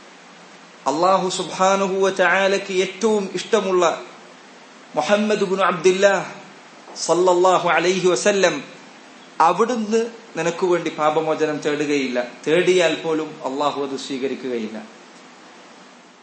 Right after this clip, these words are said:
അത് ഷിർക്കിന്റെ ഗൗരവം നിന്നെ ഏറ്റവും നന്നായി ബോധ്യപ്പെടുത്തുന്ന കാര്യമാണ്. അതുകൊണ്ട് നബി സല്ലല്ലാഹു അലൈഹി വസല്ലം പറഞ്ഞതുപോലെ,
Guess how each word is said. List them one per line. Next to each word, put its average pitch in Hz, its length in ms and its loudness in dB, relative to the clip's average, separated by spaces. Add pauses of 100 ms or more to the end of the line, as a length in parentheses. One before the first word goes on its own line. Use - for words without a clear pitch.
(560)
അത് 180 160 2
ഷിർക്കിന്റെ 214 520 0
ഗൗരവം 185 540 2
നിന്നെ 165 220 -6
ഏറ്റവും 175 720 0 (140)
നന്നായി 151 420 -4
ബോധ്യപ്പെടുത്തുന്ന 143 800 -4
കാര്യമാണ്. 123 420 0 (120)
അതുകൊണ്ട് 170 460 0 (140)
നബി 131 100 -6
സല്ലല്ലാഹു 151 640 0
അലൈഹി 151 220 -2
വസല്ലം 170 480 -4
പറഞ്ഞതുപോലെ, 202 680 -2